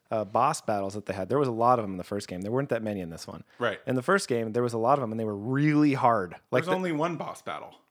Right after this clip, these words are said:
Speaker 1: No, there was, like, little mini boss battles. You have to, you have to fight different people along the way. Go back and listen to it. Trust me, I know it's there. And we, we complained about how the difficulty ramp up was significant because if you'd committed to the tech tree too much in one direction, you had a really difficult time defeating some bosses and a really easy time defeating other bosses.
Speaker 2: Sorry,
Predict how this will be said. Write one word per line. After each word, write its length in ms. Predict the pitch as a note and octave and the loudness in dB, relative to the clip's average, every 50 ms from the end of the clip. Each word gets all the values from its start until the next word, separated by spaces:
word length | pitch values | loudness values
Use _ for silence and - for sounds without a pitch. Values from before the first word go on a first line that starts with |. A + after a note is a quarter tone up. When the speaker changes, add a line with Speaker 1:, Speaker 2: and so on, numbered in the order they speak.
| _ - | _ 0
Speaker 1:
No, 220 | F3+ F3+ B2 G2 - | 0 0 0 0 0
there 120 | - C#3+ D3+ | 2 2 2
was, 100 | D3+ D3+ | 4 2
like, 160 | D3+ C#3+ - | 2 0 2
little 180 | D3 E3 D#3+ | 0 0 2
mini 260 | D3 C#3+ C#3+ D3 D3+ C#3+ | 2 2 2 2 2 2
boss 300 | B2 A#2 G#2 G2+ - - | 2 2 2 0 -4 -4
battles. 420 | - F#2+ F2 E2 D#2+ E2+ - - - | -4 -4 -4 -4 -6 -8 -10 -12 -10
You 80 | B2 A2+ | -8 -8
have 100 | G#2+ - | -8 -6
to, 140 | - A#2 - | -8 -8 -6
you 80 | C3+ B2 | -4 -6
have 80 | A#2 - | -6 -6
to 60 | A#2 | -6
fight 240 | - - G#2+ - G#2 | -4 -4 -4 -4 -4
different 240 | A2 G#2+ A2 G2+ | -8 -6 -6 -6
people 300 | - A2+ G#2 - - F#2+ F2+ | -6 -8 -8 -6 -6 -6 -6
along 200 | F2+ F2+ F#2 F#2 | -6 -6 -8 -6
the 60 | F#2 | -6
way. 180 | F2+ F2+ F2 E2+ _ _ _ _ _ _ _ _ _ _ _ _ _ _ _ _ _ _ _ _ _ _ _ _ _ _ _ - | -4 -6 -6 -6 _ _ _ _ _ _ _ _ _ _ _ _ _ _ _ _ _ _ _ _ _ _ _ _ _ _ _ 2
Go 100 | - C#3 | 4 6
back 200 | C#3 D#3 D3+ - | 6 6 6 6
and 80 | D3+ C#3 | 2 -2
listen 200 | C3 A2+ - G2 | -2 -2 -4 -8
to 100 | G2 E2+ | -8 -10
it. 80 | E2 - _ - | -10 -12 _ 0
Trust 220 | - C3 A2+ - | 0 0 0 0
me, 100 | G#2+ F#2 | -4 -8
I 80 | F2+ G2 | -6 -4
know 160 | G#2 A2+ A2+ | -4 -2 -4
it's 120 | A2 - | -4 -4
there. 260 | - A2+ G2 E2 - _ _ _ _ _ _ _ _ _ - | -4 -6 -6 -6 -8 _ _ _ _ _ _ _ _ _ -2
And 100 | C3+ D3 | 0 2
we, 180 | D#3+ D#3+ D3 - - - - - | 2 2 0 -2 -10 -20 -12 -4
we 120 | - D3+ D#3 | 0 0 0
complained 380 | - D#3 C#3+ D#3+ F3 F3+ F3 | 0 0 0 2 2 2 2
about 220 | E3 D3 C3+ B2+ - | 4 4 4 4 4
how 340 | C3 C3 B2+ B2 A#2+ A2+ - - _ _ _ | 4 4 6 6 4 2 -2 -8 _ _ _
the 120 | - A2+ B2+ | -6 -6 -2
difficulty 600 | A2+ C3 C#3 C#3+ D#3 D3 - B2 A2 G#2 A#2+ A2 | 2 2 2 2 0 0 0 -2 -2 -2 -2 -2
ramp 280 | G2+ G2+ F#2+ F#2+ - | -2 -2 -2 -2 -2
up 160 | G#2+ G2 - - | -4 -4 -2 -2
was 180 | A2+ A2 G#2 | -2 -2 -2
significant 680 | - - A2+ G2+ A#2 C3 C3+ - B2 G2+ G2+ F2+ E2+ | -2 -6 -6 -2 -2 -2 -2 -2 -4 -4 -4 -6 -8
because 240 | E2+ G#2 - B2+ A#2 | -8 -8 -6 -6 -4
if 120 | A#2+ A2+ - | -4 -4 -4
you'd 140 | C3 B2 A#2+ | -6 -6 -6
committed 320 | - B2+ B2+ B2+ B2 A#2+ A#2 | -4 -4 -2 -2 -2 -2 -4
to 60 | B2 | -6
the 100 | A2 A2+ | -6 -4
tech 260 | - - C3 B2 - | -2 0 0 -2 -2
tree 180 | - - A2 G2+ | -4 -4 -4 -4
too 160 | G2 - A#2 | -4 -4 -4
much 240 | A2+ A2 G#2+ - - | -4 -4 -4 -4 -6
in 60 | A2 | -4
one 140 | G#2 G2+ G2 | -4 -4 -2
direction, 340 | G2 A2+ A#2 A#2 - - G#2+ | 0 0 0 -2 -2 -4 -6
you 60 | G#2 | -4
had 100 | A2+ B2 | -2 -2
a 40 | B2 | -2
really 320 | B2 C3 C#3+ D3+ D3 C#3 | 0 2 2 2 2 2
difficult 360 | A#2+ B2 B2 - A2 A#2 A2+ - | 0 -2 -4 -4 -4 -4 -4 -2
time 140 | - A#2+ A2+ | -2 -4 -4
defeating 320 | G#2+ - - A#2+ A2 A2 | -4 -4 -4 -4 -4 -4
some 200 | G#2+ - C#3 C3+ | -2 0 0 0
bosses 380 | B2 A#2+ A2+ A2 - - A2 G#2 | 2 0 0 0 -2 -4 -6 -4
and 80 | A2 G#2+ | -4 -4
a 20 | |
really 180 | G#2+ A2+ A2+ G2+ | -2 -2 -4 -4
easy 260 | - A#2+ A2+ A2 A2 | -4 -6 -6 -6 -6
time 220 | G#2+ - G#2+ G2 | -4 -6 -6 -6
defeating 320 | F#2+ F2+ - G2+ F#2 F#2 F2 | -6 -8 -8 -8 -8 -6 -6
other 100 | F2 F2+ | -8 -8
bosses. 220 | E2+ E2 D#2 - | -8 -8 -4 0
Speaker 2:
Sorry, 220 | - C#3 A#2+ G#2+ | 2 2 2 2